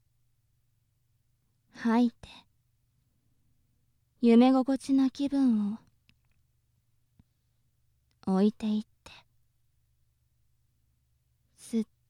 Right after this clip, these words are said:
て、吐いて。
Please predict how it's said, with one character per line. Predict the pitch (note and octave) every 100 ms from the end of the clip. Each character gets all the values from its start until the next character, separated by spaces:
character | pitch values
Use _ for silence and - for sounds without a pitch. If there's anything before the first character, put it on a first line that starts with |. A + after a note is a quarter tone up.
| -
て、 | A3 A3 A3+ - _ _ _ _ _ _ _ _ _ _ _ _ _ _ _ _ _ _ _ _ _ _
吐 | - - A#3 A#3
い | A#3+
て。 | _